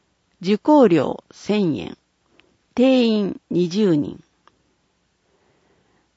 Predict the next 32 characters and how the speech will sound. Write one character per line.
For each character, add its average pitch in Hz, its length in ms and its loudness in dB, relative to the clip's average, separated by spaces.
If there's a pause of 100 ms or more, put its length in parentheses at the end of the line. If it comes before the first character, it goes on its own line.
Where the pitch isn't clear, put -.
カ 269 180 2
ン 311 100 6
ト 285 180 2
リ 247 260 2
ー - 60 -4
ア 180 120 4
レ 254 140 2
ン 262 100 4
ジ 240 160 -4
講 180 280 -4
座。 - 200 -10 (920)
木 - 180 -4
の 285 160 6
実 277 200 6
リ 240 220 0
ー 277 40 2
ス 226 220 -8
作 185 280 -6
り。 - 140 -16 (1300)
農 269 180 6
村 302 300 4
生 254 300 0
活 233 280 0
ア 208 100 0
ド 196 140 -2
バ 185 140 -2
イ 147 100 -6
ザ - 320 -14 (1080)
ー。 185 140 -2
受 - 20 0
講 277 300 4
料 156 340 -2